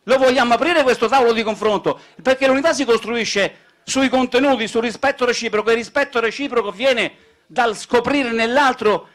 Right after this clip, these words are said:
che è uno che si interroga, che ha qualità, che non c'ha sempre risposte belle e pronte. Anche noi ci stiamo interrogando, stiamo lavorando sul manifesto, costa fatica, costa fatica,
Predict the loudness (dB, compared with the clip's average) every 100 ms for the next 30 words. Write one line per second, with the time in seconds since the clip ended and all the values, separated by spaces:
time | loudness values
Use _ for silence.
0 | _ _ _ _ 0 4 4 2 0 0
1 | -2 0 2 2 0 0 0 0 2 0
2 | 2 2 2 0 -6 _ _ _ _ _
3 | -2 0 2 0 0 0 -2 -2 0 0
4 | 0 0 0 0 0 0 0 2 0 0
5 | -2 0 0 0 -2 0 0 2 2 2
6 | -2 -6 -8 -4 2 2 4 2 0 -2
7 | -2 -2 0 -2 -2 -4 -6 -2 0 0
8 | -2 -2 -4 -2 -2 0 0 0 -4 -14
9 | _ _ _ _ _ _ _ -4 -4 -4
10 | -4 -6 -4 -6 -4 -6